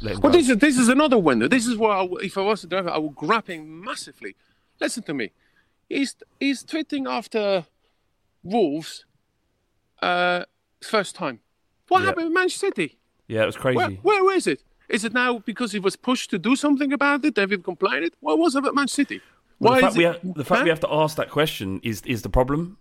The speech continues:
Speaker 1: isn't it?
Speaker 2: It's,
Speaker 1: The
Speaker 2: well, this is what I've been saying now here. I don't care if he scored goals and everything else. He has not won anything with this club at this point now, okay?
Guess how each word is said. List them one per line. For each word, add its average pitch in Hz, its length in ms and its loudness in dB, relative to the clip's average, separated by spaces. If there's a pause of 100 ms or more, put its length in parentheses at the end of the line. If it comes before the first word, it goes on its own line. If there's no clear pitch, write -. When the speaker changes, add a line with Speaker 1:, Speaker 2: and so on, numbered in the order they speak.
Speaker 1:
isn't 123 160 -2
it? 92 120 -2
Speaker 2:
It's, - 140 -4
Speaker 1:
The 110 240 -8
Speaker 2:
well, 190 140 4
this 247 180 2
is 208 100 -8
what 208 260 2
I've 160 180 -4
been 160 180 -6
saying 156 380 -6
now 139 300 -6
here. 113 260 -8 (960)
I 180 100 2
don't 233 360 -2
care 123 440 -4 (1300)
if 170 140 -12
he 156 60 -8
scored 160 420 0
goals 143 360 0
and 135 80 -4
everything 127 300 -4
else. 120 220 -4
He 131 100 -8
has 151 240 -4
not 190 180 2
won 160 260 0
anything 160 400 -4
with 131 120 -18
this - 120 -16
club 139 180 0 (100)
at 135 220 2
this 151 200 -2
point - 340 -6
now, 110 200 -2 (300)
okay? 165 340 -2